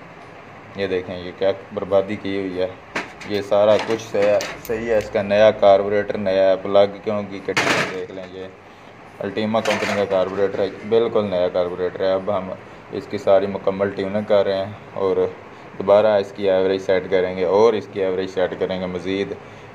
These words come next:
फिर जाएगी गाड़ी पासिंग वालों के पास, पता नहीं बाद में ये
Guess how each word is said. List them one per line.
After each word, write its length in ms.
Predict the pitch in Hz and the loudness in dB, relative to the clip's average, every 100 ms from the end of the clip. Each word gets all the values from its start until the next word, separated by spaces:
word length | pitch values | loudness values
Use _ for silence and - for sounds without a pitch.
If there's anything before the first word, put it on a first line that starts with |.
| - - - | -20 -20 -12
फिर 200 | - 107 110 | -6 -4 4
जाएगी 360 | 104 104 107 | 8 8 6
गाड़ी 320 | 104 98 98 98 - - - - - - - - | 4 4 4 -4 -10 -20 -20 -20 -20 -20 -8 4
पासिंग 340 | 101 98 107 | 6 6 2
वालों 260 | 101 98 98 | 2 2 0
के 80 | 101 | -4
पास, 400 | 98 95 95 - - | 0 2 2 -2 -6
पता 720 | - - - - - - 104 104 | -2 -2 -4 -6 -8 -6 -4 -4
नहीं 160 | 104 | 0
बाद 240 | 98 104 107 | 4 4 4
में 140 | 110 | -2
ये 200 | 101 101 | -4 -4